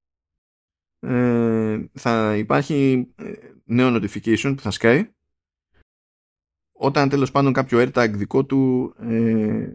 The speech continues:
έχει παραπέσει ή, α, όχι απαραίτητα δικό του, έχει παραπέσει και είναι κοντά και τα λοιπά και βγάζει κάποιον ήχο και τα λοιπά. Ε, και ύστερα μπορεί μετά να το εντοπίσει είτε με τον ήχο είτε με precision finding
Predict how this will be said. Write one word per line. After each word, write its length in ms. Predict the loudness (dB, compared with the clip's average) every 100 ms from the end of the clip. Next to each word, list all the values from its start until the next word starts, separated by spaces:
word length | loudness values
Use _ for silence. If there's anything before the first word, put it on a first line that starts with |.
| -8
έχει 840 | -6 -2 0 2 0 -6 -10 -8
παραπέσει 580 | 0 2 2 0 -2 -2 -2 0 -2 -6 -12 -20 _ _ _ _ _ _ _ _ _ _ _ _ _
ή, 180 | 4 4 4 -8
α, 220 | -12 -12 _ _ -14 -2
όχι 200 | 0 2
απαραίτητα 300 | 2 2 2
δικό 260 | 2 2
του, 120 | 2 0
έχει 180 | -4
παραπέσει 540 | -4 -4 0 0 0 -4
και 120 | -2
είναι 640 | 0 2 2 2 0 -2 -4 -4
κοντά 380 | 0 2 2 2
και 80 |
τα 100 | 2
λοιπά 260 | 0 0 -2
και 120 | -2
βγάζει 300 | -2 -2 -2
κάποιον 320 | -2 -2 0
ήχο 260 | 0 0 0
και 80 | 0
τα 100 | -2
λοιπά. 300 | -2 -4 -12 _ _ _ _ _ _ _ _ -8
Ε, 360 | -4 -2 -2 0
και 180 | 4
ύστερα 240 | 4 4 2
μπορεί 500 | 4 2 2 -2 -10
μετά 400 | -4 -4 -2 0
να 120 | 2
το 80 | 2
εντοπίσει 460 | 0 2 0 0 -2
είτε 160 | -2
με 100 | -2
τον 200 | -2 0
ήχο 200 | 0 2
είτε 160 | -2 -2
με 100 | -8
precision 360 | -8 -6 -4 -2
finding 500 | 0 0 0 -6 -10